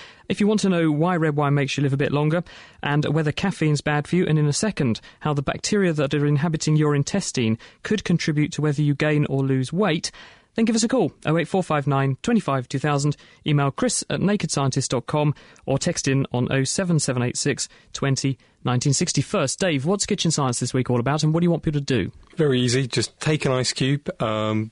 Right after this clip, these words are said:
Speaker 2: lay some thread over the top of it and sprinkle some salt on it and gently try and pick up that thread and see what happens, and phone in and tell us what happened and why you think it happened.
Speaker 1: Okay, very simple. So ice cubes, bit of salt, bit of cotton, put the two all together and phone in. You could win yourself,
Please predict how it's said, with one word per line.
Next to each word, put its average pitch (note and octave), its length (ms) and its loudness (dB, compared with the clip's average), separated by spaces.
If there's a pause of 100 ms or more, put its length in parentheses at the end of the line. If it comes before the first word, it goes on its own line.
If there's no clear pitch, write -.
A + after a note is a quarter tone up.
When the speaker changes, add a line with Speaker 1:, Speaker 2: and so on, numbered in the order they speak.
Speaker 2:
lay C#3 300 0
some B2 180 -2
thread B2+ 200 0
over A#2 120 0
the A2+ 80 -2
top B2 200 -4
of A2+ 120 0
it A#2+ 160 0
and G2+ 120 -6
sprinkle - 320 -4
some A#2 100 0
salt A#2 280 0
on A#2+ 100 0
it A#2+ 60 -2
and G2+ 100 -4
gently A#2 220 -2
try A#2 120 -6
and A2 100 -4
pick - 140 -4
up - 80 -2
that - 160 -4
thread A#2 260 -2
and G#2+ 80 -4
see - 220 0
what A#2+ 140 0
happens, A#2 360 -2
and F#2+ 200 -2
phone B2 240 0
in G#2 60 2
and G2+ 80 -2
tell A2 140 0
us F#2+ 200 -2 (100)
what D3 160 0
happened A#2 500 -2
and F#2+ 280 -4 (160)
why A2 280 0
you G#2+ 140 0
think G#2+ 240 -2
it - 80 -4
happened. - 340 -8 (800)
Speaker 1:
Okay, B2+ 120 -4
very C#3+ 180 0
simple. D3 320 0
So C3 200 -2
ice D#3+ 200 0
cubes, E3 340 -2 (260)
bit E3+ 120 0
of - 40 0
salt, C3 280 -2
bit C#3+ 80 0
of C3 60 -4
cotton, B2+ 320 -2 (420)
put - 80 -8
the C3 60 -2
two C3 180 0
all C3+ 140 2
together C3+ 340 -2 (420)
and C3 280 0
phone C#3 280 -2
in. D3 240 0
You B2 80 -2
could C#3 140 0
win C#3 160 0
yourself, C3+ 420 0